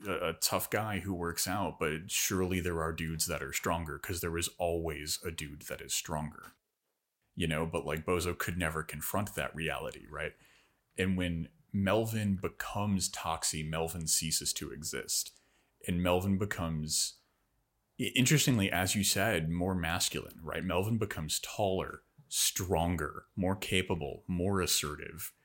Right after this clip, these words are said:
Um, he, he gets all of these things that are traditionally coded into masculinity. But what I find interesting about Melvin is the process he has to go through with this involves him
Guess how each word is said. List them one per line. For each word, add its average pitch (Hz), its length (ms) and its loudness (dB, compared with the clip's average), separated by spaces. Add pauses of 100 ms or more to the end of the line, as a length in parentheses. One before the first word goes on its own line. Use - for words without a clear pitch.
(600)
Um, 78 300 0
he, 107 180 -2
he 101 220 -2
gets 101 320 2
all 98 200 -2
of 92 140 -2
these 92 320 0
things 101 540 4
that 92 100 -2
are 85 60 0
traditionally 85 440 -4
coded 85 320 -2
into 82 160 -2
masculinity. 85 600 -2
But 80 180 -2
what 87 120 0
I 82 40 0
find 120 360 -2
interesting 104 440 -4
about 78 320 -4
Melvin 82 560 -4
is 78 240 -6
the 85 80 -6
process 92 440 -2
he 95 100 -6
has 90 200 -4
to 90 60 -8
go 80 140 -4
through 110 520 -4 (600)
with 92 140 -2
this 82 180 2
involves 98 380 2
him 98 220 -2